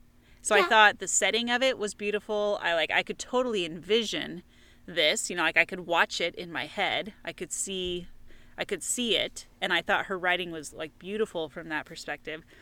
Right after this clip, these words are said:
Speaker 1: And I thought what she was touching on was really interesting too, especially, like, as Liz said, given the time period and that it was like,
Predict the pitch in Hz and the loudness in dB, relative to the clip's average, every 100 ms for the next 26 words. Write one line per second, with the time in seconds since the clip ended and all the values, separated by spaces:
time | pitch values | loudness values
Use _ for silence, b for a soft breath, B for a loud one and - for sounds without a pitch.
0 | B B B B 208 208 190 202 185 175 | B B B B 0 2 4 6 8 8
1 | - 196 185 - 208 180 - 277 302 208 | 4 -2 -2 -2 -6 -6 -6 -4 -4 -4
2 | 160 160 151 165 165 - 170 - 156 - | -6 -6 -6 -6 -6 -8 -10 -12 -10 -8
3 | 247 185 180 180 180 - 190 160 - - | -4 -4 -4 -6 -6 -6 -6 -6 -8 -12
4 | 160 170 170 - 165 165 - B B - | -10 -8 -8 -4 -2 -2 -8 B B 0
5 | 196 185 175 165 - 185 185 208 185 170 | 2 2 -2 -4 0 0 0 -2 -2 -2
6 | 175 180 - 180 190 175 - 170 170 165 | -2 -4 -6 -6 -2 -2 -2 -4 -4 -4
7 | - - - _ - - 196 170 - | -6 -8 -20 _ -20 -12 -2 -2 -2